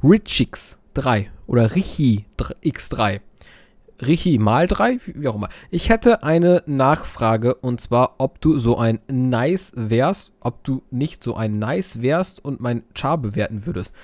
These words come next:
Ob ich nice wär? Ich bin natürlich nice, deswegen werde ich deinen Char nicht bewerten. Doch, wir schauen mal eben. Der Richi mal drei beziehungsweise Richit oder Richix, ich kann dich nicht aussprechen, Entschuldigung. Du bist ein bärtiger Boy, das ist sehr interessant. Du hast ein Sammelalbum nur von fünfundsechzig Prozent, was mir nicht gefällt, mein junger Herr.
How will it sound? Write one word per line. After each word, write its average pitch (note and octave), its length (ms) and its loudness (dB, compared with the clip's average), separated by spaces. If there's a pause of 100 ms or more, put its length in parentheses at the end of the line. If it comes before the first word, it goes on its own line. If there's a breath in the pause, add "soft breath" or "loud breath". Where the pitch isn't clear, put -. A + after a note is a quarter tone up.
(320 soft breath)
Ob G#2+ 100 -4
ich - 140 -4
nice E3 560 -4
wär? A2 300 0
Ich C3 180 -6
bin C#3 100 2
natürlich C#3 320 -2
nice, B2+ 200 -2
deswegen C3 280 -2
werde C#3+ 60 0
ich C#3+ 80 0
deinen C3+ 100 0
Char C#3 160 2
nicht F#3+ 240 2
bewerten. A2+ 260 0
Doch, G#2+ 160 -2 (340 loud breath)
wir F#3 100 4
schauen C#4 160 8
mal B3 100 4
eben. A#3 220 4 (340 soft breath)
Der F#3 340 2
Richi A3 460 -4
mal E3+ 320 2
drei F#3 260 2
beziehungsweise E3+ 560 0
Richit G#3 640 -2
oder E3 140 6
Richix, G3 1000 -2 (320)
ich C3+ 280 -6
kann A#2+ 160 -2
dich A2+ 100 -4
nicht G#2+ 140 -4
aussprechen, A2 240 -2
Entschuldigung. A2+ 220 0
Du C3 60 0
bist C#3 120 -2
ein D#3+ 160 -2
bärtiger F#3 420 4
Boy, D#3+ 320 4 (140)
das C#3+ 160 -8
ist - 140 -16
sehr D3+ 140 -2
interessant. D#3+ 460 -4 (400 loud breath)
Du G3+ 100 -2
hast A3+ 80 4
ein A3+ 60 0
Sammelalbum A3 300 4
nur G#3+ 100 2
von G#3 140 0
fünfundsechzig G3+ 360 -2
Prozent, F#3 280 -2
was E3+ 100 -4
mir E3 80 -4
nicht F#3 160 -4
gefällt, D#3 320 -2
mein C#3 160 -2
junger C3+ 160 0
Herr. D#3+ 220 2